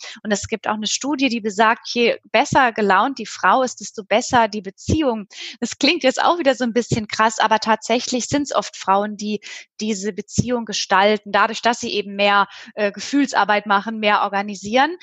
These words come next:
Und wenn jetzt meine, wenn ich meiner Partnerin mentale Last abnehme, dann entspannt sie und dann wird natürlich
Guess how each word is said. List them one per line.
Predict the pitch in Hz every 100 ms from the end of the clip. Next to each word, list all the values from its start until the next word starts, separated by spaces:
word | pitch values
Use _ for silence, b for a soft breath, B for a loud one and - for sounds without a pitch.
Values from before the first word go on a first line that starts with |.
| B 302
Und | 254 233
wenn | 269
jetzt | 269 -
meine, | 254 247 247 226
wenn | 220 233
ich | -
meiner | 240 240
Partnerin | 262 311 294 247
mentale | 240 226 240 240
Last | 233 226 - -
abnehme, | 349 _ 202 185 180 175 180 B B
dann | 208 226
entspannt | 196 208 - - 220 349
sie | - 262 311 339
und | 233
dann | 226 247 233
wird | 240
natürlich | 240 - 247 233